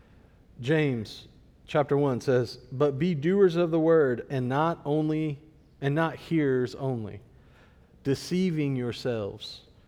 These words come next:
For if anyone is a hearer of the word and not a doer, he is like a man who looks intently at his natural face in the mirror,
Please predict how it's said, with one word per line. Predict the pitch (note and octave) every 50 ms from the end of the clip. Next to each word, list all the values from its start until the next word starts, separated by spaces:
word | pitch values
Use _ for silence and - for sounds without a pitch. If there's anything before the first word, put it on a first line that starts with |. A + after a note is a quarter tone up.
| - - _ _ - - - -
For | - - D3 C#3+
if | B2+ -
anyone | E3 E3+ F3+ F#3+ F3+ F3 E3+
is | D#3 C#3 C#3
a | A#2+
hearer | - - E3 E3+ E3+ E3+ E3
of | D3 C#3
the | D3+
word | C#3+ D3 D3+ C#3 C3
and | B2+ A#2+ A#2+
not | B2 C3 D#3 F#3+
a | G#3
doer, | F#3+ A3 G#3+ D#3 B2+ A#2+ A#2+
he | A#2 D3 D3+
is | D3+ C#3 D3
like | C#3+ C#3 -
a | C3
man | B2+ C#3 C#3+ C#3+ C3 B2 A#2
who | B2 C#3 C3 B2 B2 A#2+
looks | A#2 A#2+ C#3 F3 F3 - -
intently | - - - - - F3 E3 E3+ F3 D#3+ C#3
at | B2
his | B2+ C3 A2 -
natural | C#3+ C3+ D3 - - C#3
face | C3+ - C#3 C3 - -
in | C3
the | B2 B2
mirror, | B2 B2 A#2 A2 G#2 G#2+ G#2+